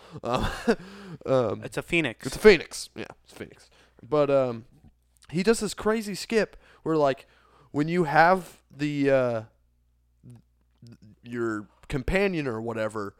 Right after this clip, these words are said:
Speaker 1: he does this thing where, like, if he goes over to this gate, okay, and, like, you're not supposed to be able to get into the gate to get to this level
Speaker 2: Yeah.
Speaker 1: to be able to collect the runestone from those levels yet.
Speaker 2: Yeah.
Speaker 1: So, like, he goes over to this gate or whatever, and he, like, he sits there for, like, five seconds,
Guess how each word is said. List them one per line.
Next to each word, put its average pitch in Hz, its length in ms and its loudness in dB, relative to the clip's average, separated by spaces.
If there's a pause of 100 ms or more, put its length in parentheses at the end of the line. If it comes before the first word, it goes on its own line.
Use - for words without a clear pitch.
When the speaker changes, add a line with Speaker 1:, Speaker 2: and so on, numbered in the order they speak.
(380)
Speaker 1:
he 143 140 -4
does 151 200 -2
this 127 180 -8
thing 156 480 0
where, 127 160 -2
like, 120 380 -6 (360)
if - 60 -12
he 151 60 -4
goes 208 280 6
over 208 160 6
to 185 60 0
this 139 160 -8
gate, 135 440 0 (300)
okay, 117 480 -6 (240)
and, 120 220 -10
like, 113 240 -10
you're 151 100 -8
not 156 140 -6
supposed 151 220 -8
to - 60 -16
be 127 60 -4
able 127 120 -6
to 131 60 -12
get 120 280 -10
into 120 240 -12
the 117 80 -12
gate 104 380 -10
to - 80 -20
get - 220 -12
to - 80 -14
this 98 240 -12
level 113 400 0 (100)
Speaker 2:
Yeah. 127 160 -14
Speaker 1:
to 117 120 -4
be 113 120 -6
able 107 120 -6
to 107 60 -14
collect - 300 -6
the 113 100 -6
runestone 113 760 2 (200)
from 113 280 -10
those 147 260 4
levels 95 340 -10
yet. 92 240 -10 (140)
Speaker 2:
Yeah. 127 360 -12
Speaker 1:
So, 156 200 4
like, 127 180 2
he 139 80 -6
goes 175 200 4
over 175 160 2
to 151 40 2
this 143 120 -2
gate 143 380 4
or 127 120 -2
whatever, 113 440 -2
and 107 120 -6
he, 117 80 -6
like, 113 300 -8
he 131 140 -12
sits - 300 0
there 185 180 0
for, 165 140 -2
like, 123 200 -2
five 147 360 -2
seconds, - 640 -16